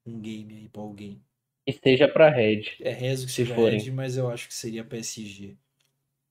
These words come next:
Speaker 1: Ah, e, mano, é isso. Eu também acho que não vale a gente gastar muita saliva com a R N G, não, mano.
Speaker 2: Não é uma coisa da S K T?
Speaker 1: É, é que falar, falar que arroz é branco e,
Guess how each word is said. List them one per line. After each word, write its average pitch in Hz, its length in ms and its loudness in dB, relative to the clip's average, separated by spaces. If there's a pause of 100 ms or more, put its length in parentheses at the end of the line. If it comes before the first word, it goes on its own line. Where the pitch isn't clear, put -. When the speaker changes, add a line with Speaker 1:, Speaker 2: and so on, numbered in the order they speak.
(1700)
Speaker 1:
Ah, - 360 -14 (280)
e, - 80 -14
mano, - 260 -6
é - 40 -6
isso. - 220 -10 (160)
Eu - 60 -10
também 392 200 0
acho 370 140 6
que - 60 -12
não 359 80 0
vale 247 180 6
a 226 40 6
gente 214 120 -4
gastar 185 280 0
muita 190 220 -4
saliva 156 420 0
com 175 80 -4
a - 20 0
R 160 100 -6
N 165 100 -10
G, 156 180 -6
não, 107 140 -12
mano. 107 260 -18 (1120)
Speaker 2:
Não 127 100 -2
é 127 40 4
uma 123 100 2
coisa 117 200 4
da 113 80 4
S - 120 -2
K 113 140 4
T? - 200 0 (260)
Speaker 1:
É, 156 500 2
é 135 80 -2
que 131 120 -8
falar, 139 680 -4
falar 139 300 -6
que 160 220 -4
arroz 139 300 -2
é 135 80 -2
branco 143 680 -6
e, 120 760 -10